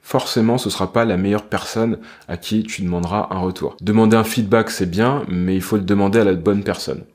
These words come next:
Ce qu'il faut que tu retiennes, c'est que c'est important de développer un side project quand t'es développeur, mais c'est encore plus important de le terminer.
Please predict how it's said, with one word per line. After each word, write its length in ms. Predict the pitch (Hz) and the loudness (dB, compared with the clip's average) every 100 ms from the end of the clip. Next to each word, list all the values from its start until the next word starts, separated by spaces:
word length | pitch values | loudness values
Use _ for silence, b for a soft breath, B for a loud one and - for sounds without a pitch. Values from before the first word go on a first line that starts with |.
| _ | _
Ce 100 | - | -12
qu'il 80 | 107 | -4
faut 100 | 123 | -4
que 100 | - | 2
tu 60 | |
retiennes, 420 | 113 110 113 131 131 | 2 2 2 2 2
c'est 140 | 98 | -4
que 80 | - | -2
c'est 100 | 98 | -2
important 420 | 92 107 - 117 | -2 -4 -2 0
de 100 | 95 | 2
développer 460 | 90 90 92 107 98 85 | 0 0 0 0 -2 -4
un 80 | |
side 220 | 85 92 - | -4 -4 -4
project 400 | 95 92 110 110 | -6 0 0 0
quand 140 | 95 | -6
t'es 120 | 92 | -2
développeur, 600 | 87 87 87 85 127 127 B B B 90 | -2 -2 -2 4 4 2 B B B -6
mais 80 | |
c'est 100 | 92 | -2
encore 240 | 101 95 - | -2 -2 -4
plus 220 | 123 110 | 0 2
important 680 | 104 104 - - 113 117 _ - | 2 0 -4 -4 -4 -4 _ -14
de 160 | 82 101 | -2 -2
le 60 | |
terminer. 520 | 98 101 95 90 80 | 0 0 0 -2 -4